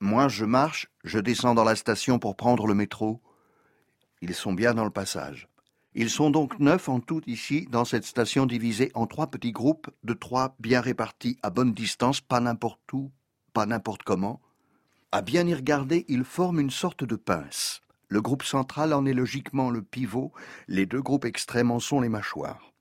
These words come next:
En découvrant la pince à mon arrivée dans la station, je sens l'imminence perpétuelle de son possible resserrement. Tout le monde passe devant, tout le monde passe dedans. La station est bondée.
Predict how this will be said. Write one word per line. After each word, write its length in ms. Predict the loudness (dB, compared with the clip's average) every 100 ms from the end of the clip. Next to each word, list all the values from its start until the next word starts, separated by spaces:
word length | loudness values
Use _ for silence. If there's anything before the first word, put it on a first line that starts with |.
| _ _ _ -20 -20 -20 -20 _ -4
En 140 | 0 2
découvrant 400 | 2 0 0 0
la 100 | 2
pince 320 | 2 2 2
à 80 | 0
mon 160 | 2
arrivée 320 | 0 0 -2
dans 80 | 0
la 120 | -2
station, 440 | -2 -4 -4 -2 0
je 180 | 2 0
sens 300 | 2 2 4
l'imminence 540 | 4 4 4 0 -2
perpétuelle 720 | -4 -2 -4 -4 -4 -2 -2
de 80 | -2
son 260 | -4 -4 -2
possible 560 | -2 -2 -4 -6 -4
resserrement. 720 | -4 -2 -2 -2 -4 -6 -10 _ _ _ _ _ _ _ _ _ _ _ _
Tout 160 | 6 6
le 40 |
monde 320 | 6 2 0
passe 320 | -2 -2 -2 0
devant, 460 | 0 0 -4 -4 _ _ _ _ _ _ -4
tout 100 | -2
le 80 | 0
monde 260 | -2 -4 -4
passe 320 | -6 -4 -4
dedans. 380 | -4 -4 -6 _ _ _ _ _ _ _ _ _ _ _ 4
La 140 | 4
station 480 | 6 0 2 2 2 2
est 100 | 2
bondée. 460 | 2 -2 -4 -8